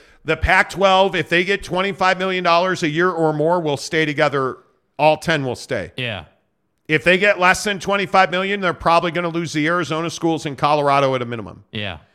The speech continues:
Speaker 1: And I think once that happens, you're so destabilized that I think there's a good chance you lose Oregon State as well.
Speaker 2: Mm-hmm.
Speaker 1: And it'll be really, it'll be very interesting at that point. I think twenty-five million dollars is the tipping point. If you get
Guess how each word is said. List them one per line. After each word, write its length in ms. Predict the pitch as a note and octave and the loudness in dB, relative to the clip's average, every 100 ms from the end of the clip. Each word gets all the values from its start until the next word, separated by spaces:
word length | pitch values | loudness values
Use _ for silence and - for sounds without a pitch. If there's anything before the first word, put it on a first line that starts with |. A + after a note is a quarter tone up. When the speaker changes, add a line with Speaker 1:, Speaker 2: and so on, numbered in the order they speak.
| _ _ - | _ _ 0
Speaker 1:
And 280 | D3+ D3+ | 2 4
I 100 | D#3+ | 4
think 220 | F3 F3+ F3+ | 4 0 2
once 260 | F#3 E3 | 2 4
that 160 | G3 E3+ | 4 6
happens, 420 | E3 E3 F#3+ D#3+ | 6 4 0 -2
you're 120 | D#3+ | -4
so 200 | - F3 E3+ | 0 0 0
destabilized 880 | D#3+ - E3 E3 D3+ B2 A#2 G#2 | -4 0 0 0 0 0 -2 -6
that 320 | C3+ C3 B2 - _ _ _ - | -2 0 0 -6 _ _ _ -2
I 140 | C#3 | 0
think 160 | E3+ E3+ | 2 2
there's 220 | F#3 E3 | 2 0
a 20 | |
good 180 | D#3 F3+ | 0 -4
chance 320 | - F3 F3 | 0 -2 -2
you 60 | E3+ | -4
lose 240 | E3+ D3+ | -4 -2
Oregon 300 | F3 F#3 F3 | 0 0 -2
State 260 | - F#3+ F#3 | -4 -2 0
as 140 | E3 | -2
well. 400 | D3 G#3 A#3+ - _ - | 0 0 -2 -10 _ -8
Speaker 2:
Mm-hmm. 280 | G#2 G#2 A#2+ | -4 0 4
Speaker 1:
And 380 | D#3+ D#3+ D#3+ D#3+ | 4 4 0 -2
it'll 200 | D#3+ E3+ | 2 4
be 160 | E3+ F#3 | 2 -2
really, 640 | D3+ F3 F3+ F#3+ F#3+ F#3 E3+ | 0 0 0 -2 -6 -8 -4
it'll 160 | F3+ | -4
be 100 | F3+ | -2
very 320 | D3+ F3+ F#3+ | -2 0 0
interesting 480 | G3+ G3+ G#3 - G3+ | -4 -6 -8 -6 -4
at 120 | F3+ | -2
that 200 | F3+ F3+ | 0 0
point. 380 | - G#3 G3 D3+ _ _ _ - | -2 -4 -4 -6 _ _ _ 2
I 120 | G#3 | 4
think 200 | B3 B3 | 4 2
twenty-five 480 | - G#3+ G#3 G3+ F#3+ | -2 -2 0 4 4
million 260 | F#3+ F#3 F3+ | 2 -2 2
dollars 380 | E3 D#3+ D#3 C#3+ | 4 4 0 -4
is 120 | B2+ | -6
the 120 | C#3 | -6
tipping 320 | D3 B2+ G#2+ | -6 -8 -10
point. 260 | - F2+ - _ _ _ _ - | -12 -16 -16 _ _ _ _ 0
If 220 | D#3+ C3+ | 0 0
you 180 | F#3 G3+ | -4 0
get 240 | A3+ | 2